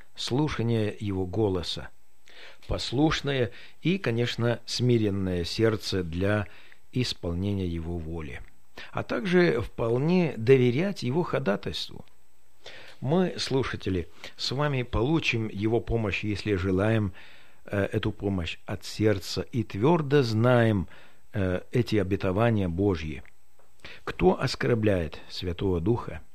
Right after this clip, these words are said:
отвергает Его наставление, не следует Его, э, повелениям, противится Его побуждению и заглушает Его голос, тот, конечно, не должен удивляться,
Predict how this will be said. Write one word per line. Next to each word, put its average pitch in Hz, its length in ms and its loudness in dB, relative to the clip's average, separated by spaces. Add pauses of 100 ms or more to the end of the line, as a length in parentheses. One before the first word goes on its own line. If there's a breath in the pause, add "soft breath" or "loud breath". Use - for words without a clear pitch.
(600 loud breath)
отвергает 110 760 0
Его 107 340 0
наставление, 95 840 0 (340 loud breath)
не 123 220 4
следует 127 680 2
Его, 104 520 4 (380 loud breath)
э, 90 480 -2 (100)
повелениям, 98 760 2 (240)
противится 110 680 0
Его 95 380 2 (260 loud breath)
побуждению 107 760 0 (160)
и 101 100 -4
заглушает 87 640 -4
Его 85 200 -2
голос, 117 560 0 (360)
тот, 107 320 2 (500 soft breath)
конечно, 110 480 2
не 110 200 6
должен 92 600 6
удивляться, 98 800 0